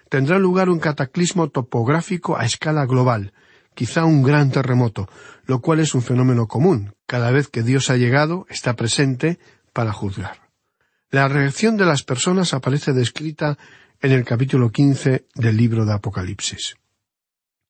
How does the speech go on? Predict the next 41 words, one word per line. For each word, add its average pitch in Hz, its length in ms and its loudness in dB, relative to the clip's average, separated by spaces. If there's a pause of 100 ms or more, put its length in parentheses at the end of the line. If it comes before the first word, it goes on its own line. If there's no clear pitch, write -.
Tal 190 240 2
y 175 60 0
como 147 260 0
menciona 131 500 2
el 117 120 0
profeta, 151 640 -4 (640)
habrá 147 260 2
un 202 160 2
gran 185 220 2
terremoto 175 540 0
que 143 140 -2
dividirá 123 500 2
el 147 100 2
Monte 143 300 2
de 120 120 0
los 110 180 -4
Olivos 135 400 0
en 107 100 -2
dos 110 200 -4
partes. - 600 -12 (640)
Una 131 280 2
de 131 140 4
ellas 180 420 0 (320)
se - 180 -2
desplazará 131 920 0
hacia 131 360 -2
el 117 120 2
norte 196 520 0 (320)
y 139 120 2
la 120 180 2
otra 135 300 0
hacia 120 220 -2
el 107 80 0
sur. - 380 -8 (580)
Un 151 160 4
gran 156 240 4
valle 165 300 0
se 156 160 0
conformará 143 640 2
en 131 140 4
medio, 170 400 2